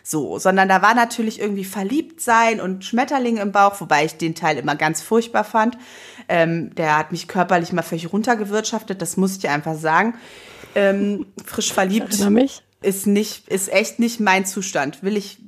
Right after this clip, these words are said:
Speaker 1: gar nicht. Aber so grundsätzlich so dieses, ja, und wir wollen einander und jetzt ist es irgendwie so und diese ganze Spannung und Aufregung und so,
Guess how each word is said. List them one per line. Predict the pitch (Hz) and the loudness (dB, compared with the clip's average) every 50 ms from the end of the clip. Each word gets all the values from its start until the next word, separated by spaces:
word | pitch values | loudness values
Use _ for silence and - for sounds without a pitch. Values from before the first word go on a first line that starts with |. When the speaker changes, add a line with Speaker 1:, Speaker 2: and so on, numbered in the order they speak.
| - _ - | -20 _ -2
Speaker 1:
gar | - 165 175 | 0 2 2
nicht. | 208 285 330 - - - | 2 0 -2 -2 0 2
Aber | 226 226 247 240 240 233 | 2 4 4 4 4 2
so | 220 226 233 233 220 208 | 0 -2 -2 -2 -2 -2
grundsätzlich | - - 285 302 - 277 262 262 - - 240 233 | -2 -2 -2 0 2 0 0 0 -2 -4 -6 -4
so | - 240 | -4 -6
dieses, | - 233 220 220 190 202 208 196 196 - - - - - - - - _ _ - | -4 -2 -4 -4 -2 -4 -6 -6 -10 -14 -18 -20 -20 -20 -20 -20 -20 _ _ -10
ja, | 247 247 254 254 247 240 240 233 226 240 | -8 -4 -2 -2 0 2 4 4 2 2
und | - 214 208 202 190 - - 202 202 | 0 -2 -2 -2 -4 -8 -12 -10 -4
wir | 214 220 208 196 196 | 0 0 0 0 2
wollen | 226 240 254 269 269 254 254 | 4 4 6 4 4 2 2
einander | - 220 220 220 214 226 226 240 240 240 226 220 208 214 208 | 0 0 0 0 0 2 2 2 2 2 2 2 4 4 4
und | 196 196 190 | 2 0 -2
jetzt | 220 208 208 - - | -4 -6 -8 -8 -10
ist | 208 202 - | -10 -8 -8
es | 233 220 - | -6 -6 -6
irgendwie | - 220 214 208 226 214 214 - 226 214 | -4 -4 -2 -2 -2 -4 -4 -4 -6 -6
so | 190 196 208 214 214 214 208 202 | -4 -2 -2 0 0 0 0 0
und | 190 190 202 | 0 -2 -2
diese | 202 190 196 | -4 -4 -2
ganze | 190 196 196 196 196 - | 0 0 0 0 -2 -2
Spannung | 190 - - - - 220 226 240 233 208 202 | 0 0 0 2 2 2 4 2 2 2 2
und | 196 190 185 - | 0 0 0 2
Aufregung | - 233 247 240 - - 226 220 214 196 | 2 2 2 2 0 -2 -2 0 0 -2
und | 196 202 196 | -2 -2 -2
so, | 214 214 | -2 -2